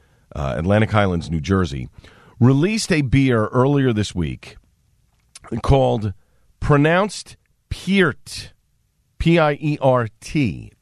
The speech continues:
Peart, Peart, 'cause a lot of people got Neil Peart's name wrong, uh, when he passed away. It is a lime-lighted Canadian lager, uh, is available in the, uh, Carton Tasting Room,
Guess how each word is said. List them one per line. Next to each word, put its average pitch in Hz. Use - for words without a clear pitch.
Peart, 143
Peart, -
'cause 117
a 135
lot 156
of 151
people 123
got 107
Neil 104
Peart's -
name 143
wrong, -
uh, 110
when 107
he 101
passed 98
away. 104
It 123
is 123
a 131
lime-lighted 147
Canadian 175
lager, 101
uh, 107
is 113
available 156
in 131
the, 113
uh, 107
Carton 151
Tasting 104
Room, 80